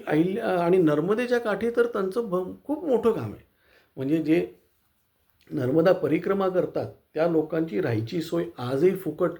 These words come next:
बरेच ठिकाणी होती आणि ती अहिल्यादेवी होळकरांच्या, अ, कुठल्या तरी, अ, धर्मस्थानामध्ये होते. त्या मुळात धनगर जातीच्या होत्या,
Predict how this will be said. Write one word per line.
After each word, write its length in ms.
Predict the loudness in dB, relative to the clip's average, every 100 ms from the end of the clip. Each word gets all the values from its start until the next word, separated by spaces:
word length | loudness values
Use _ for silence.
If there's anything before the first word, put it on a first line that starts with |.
| -14 -20 _ -10
बरेच 400 | -2 2 2 0
ठिकाणी 360 | -6 -4 -2 -2
होती 500 | -4 -6 -8 -10 -8
आणि 200 | -2 -2
ती 400 | -2 -8 -10 -14 _ _ _ _ _ _ _ _ _ _ _ _ _ -6
अहिल्यादेवी 440 | 0 4 6 6
होळकरांच्या, 680 | 6 6 6 4 2 0 -2 -4 -8 _ -20 _ _
अ, 300 | -2 2 4
कुठल्या 360 | 2 0 2 2
तरी, 160 | 4 0
अ, 380 | -2 -2 2 2 4
धर्मस्थानामध्ये 800 | 6 6 4 4 4 4 2
होते. 340 | 0 -2 -6 -20 _ _ _ _ _ _ _ _ _ _ _ _ _ _ _ _ _ _ _ -2
त्या 280 | 2 2 0 -6 _ _ _
मुळात 380 | -6 0 4 4
धनगर 400 | 4 2 4 4
जातीच्या 400 | 4 2 0 -2
होत्या, 300 | -2 -2 -8